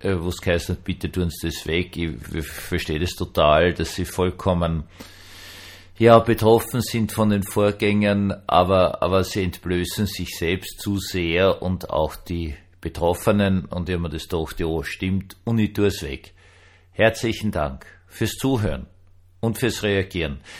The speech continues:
Schlussendlich für nicht mehr und nicht weniger als den Schutz, den ich bekommen hab.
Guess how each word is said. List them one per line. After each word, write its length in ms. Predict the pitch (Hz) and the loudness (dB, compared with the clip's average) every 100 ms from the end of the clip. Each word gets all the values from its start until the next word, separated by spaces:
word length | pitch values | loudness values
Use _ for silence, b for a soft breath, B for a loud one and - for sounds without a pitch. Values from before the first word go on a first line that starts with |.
| B B | B B
Schlussendlich 1040 | - 123 - - 135 160 143 117 120 - - | -2 0 0 0 4 4 4 0 0 -4 0
für 140 | 110 | 4
nicht 400 | 104 117 - - | 4 2 -4 -2
mehr 220 | 104 104 | 0 0
und 200 | 185 - | -2 -4
nicht 320 | 123 113 - 90 | -2 -2 -2 0
weniger 580 | 92 95 87 87 87 | 2 2 2 2 2
als 640 | 78 78 76 - - - - | 2 0 0 -4 -12 -12 -4
den 140 | 101 95 | 0 0
Schutz, 720 | - 120 120 - - - - - | 0 -2 -2 -10 -12 -14 -10 -2
den 120 | 92 | -2
ich 140 | 78 | -2
bekommen 560 | - 87 98 78 69 64 | -6 -4 -2 0 -2 -6
hab. 300 | 67 - - | -10 -8 -12